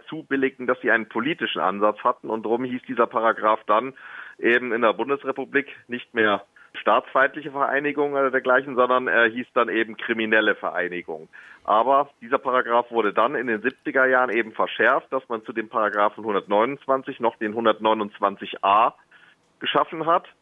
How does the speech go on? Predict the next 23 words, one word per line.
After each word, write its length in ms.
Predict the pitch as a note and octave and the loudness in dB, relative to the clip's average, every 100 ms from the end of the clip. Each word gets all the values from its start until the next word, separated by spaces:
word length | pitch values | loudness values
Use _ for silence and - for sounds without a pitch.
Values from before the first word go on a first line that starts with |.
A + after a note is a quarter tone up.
| - | -4
terroristische 600 | A2+ G2+ G#2 - B2+ C#3+ | -2 0 -2 -4 -8 -6
Vereinigung 640 | - A#2+ C#3 D#3+ E3 E3+ | -2 2 2 2 0 0
mit 160 | B2+ - | 0 -4
vielen, 320 | - D3+ C#3 | -4 0 0
vielen 280 | - B2 G#2 | 0 -2 2
Sondervollmachten 840 | G2+ A#2+ C3 - A#2 A2+ G#2 - G2 | 2 2 0 2 0 0 -2 -4 -18
für 100 | G#2 | -6
die 100 | F#2 | -2
Ermittler. 540 | F2+ G#2+ - D3+ G3 - - - - | -2 -2 0 0 0 -4 -20 -20 -6
Und 240 | A#2 G#2+ | -4 2
dann 340 | A#2 C3+ E3 F3 _ | 2 2 -2 -12 _
nach 280 | A2 C3+ - | 0 0 0
den 180 | C#3+ A2 | -6 -4
Anschlägen 520 | B2 B2+ B2+ A#2+ A#2+ | -4 -2 0 0 -2
vom 160 | A#2+ F#2 | -8 -2
elften 360 | G#2+ B2 - | -2 -2 -4
September 480 | A#2 - A#2 A2+ G#2+ | -4 -2 -2 0 -2
zweitausendeins 800 | - G#2 G#2+ G2+ G2+ F#2+ G#2+ B2+ - | 0 0 2 -2 -2 0 0 -2 -8
wurde 260 | G#2+ A2 G2+ | 0 0 0
wieder 220 | C3+ C#3+ | 2 2
ein 140 | F#2+ F#2+ | 2 -2
neuer 340 | F#2+ G2 A2 _ _ _ _ _ _ _ _ - | 0 0 0 _ _ _ _ _ _ _ _ -2
Paragraph 580 | A2 A#2 G2+ G#2+ B2 | 2 2 2 4 4